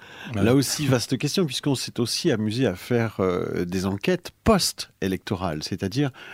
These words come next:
euh, par exemple, on l'a fait en France, euh, après deux mille deux, lorsqu'on demande, euh, à des échantillons français comment ils ont voté à l'élection de deux mille deux, je vous le dis tout de suite, Lionel Jospin a gagné dans ce cas-là. C'est-à-dire que le,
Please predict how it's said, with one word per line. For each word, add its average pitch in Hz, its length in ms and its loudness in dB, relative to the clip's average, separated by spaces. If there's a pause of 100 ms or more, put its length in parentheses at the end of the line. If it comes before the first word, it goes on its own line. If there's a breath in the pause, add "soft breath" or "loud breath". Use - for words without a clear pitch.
(220 loud breath)
euh, 80 300 -2
par 87 140 0
exemple, 117 300 2
on - 20 0
l'a 78 100 -2
fait - 140 -4
en 95 80 0
France, 139 360 0
euh, 101 140 0
après 90 380 0
deux 95 100 0
mille 98 220 0
deux, 185 240 2 (340 loud breath)
lorsqu'on 131 460 2
demande, 117 500 2
euh, 90 560 -2
à 92 240 -4
des 95 400 0
échantillons 98 380 -6
français 107 320 -6
comment 135 360 2
ils 117 200 0
ont 123 80 4
voté 120 420 0 (300 loud breath)
à 101 80 0
l'élection 101 320 0
de 107 40 0
deux 101 60 0
mille 92 160 0
deux, 165 140 4
je - 80 -4
vous - 80 -20
le 90 60 -8
dis - 100 -12
tout - 80 -8
de - 60 -10
suite, - 320 -4 (100)
Lionel 107 260 2
Jospin 104 280 -2
a 113 60 2
gagné 113 220 0
dans - 100 -8
ce - 80 -10
cas-là. - 200 -16 (920 soft breath)
C'est-à-dire - 240 0
que 113 320 4 (440 loud breath)
le, - 180 -4